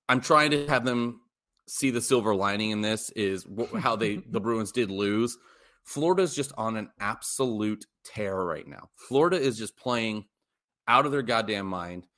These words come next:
Speaker 1: Um, and going three oh, going up three,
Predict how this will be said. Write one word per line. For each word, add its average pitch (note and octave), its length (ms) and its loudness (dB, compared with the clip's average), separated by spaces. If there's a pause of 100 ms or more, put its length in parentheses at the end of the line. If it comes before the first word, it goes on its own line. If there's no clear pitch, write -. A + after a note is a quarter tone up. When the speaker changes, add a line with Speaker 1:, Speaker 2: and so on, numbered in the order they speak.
(360)
Speaker 1:
Um, F#2 500 0 (220)
and G#2+ 420 0 (1600)
going D3+ 300 6
three C#3 340 0
oh, A2+ 340 2
going C#3 400 0
up C#3 280 2
three, B2 380 -6